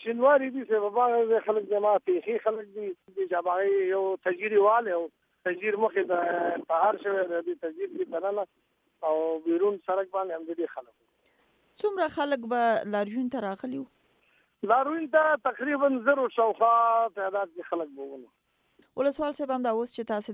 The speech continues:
Speaker 2: د امریکا غږ آشنا راډیو سره غږیږئ، په سیمه کې امنیتي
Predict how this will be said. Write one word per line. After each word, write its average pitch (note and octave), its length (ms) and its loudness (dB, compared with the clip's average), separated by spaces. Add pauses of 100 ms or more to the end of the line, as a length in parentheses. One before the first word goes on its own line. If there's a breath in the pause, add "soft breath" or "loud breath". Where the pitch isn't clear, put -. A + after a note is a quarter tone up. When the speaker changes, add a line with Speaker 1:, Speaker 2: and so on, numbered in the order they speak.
Speaker 2:
د D#3+ 220 0
امریکا F3 320 -8
غږ F3+ 160 -2
آشنا F3 340 -6
راډیو F3 300 -4
سره B3 240 -4
غږیږئ، A#3 440 -2 (460 soft breath)
په A3+ 220 -4
سیمه B3 260 -2
کې G#3+ 220 -2
امنیتي F#3 320 -4